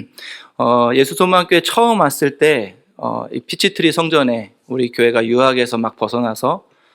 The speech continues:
어, 청년이 되어져 갈 때에 제가 전도사 시절로, 어, 시-, 아, 시절 때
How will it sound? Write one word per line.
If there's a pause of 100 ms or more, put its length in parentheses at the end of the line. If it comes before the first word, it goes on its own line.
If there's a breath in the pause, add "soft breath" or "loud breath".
(180)
어,
청년이
되어져
갈
때에 (360 soft breath)
제가
전도사
시절로, (100)
어,
시-,
아,
시절
때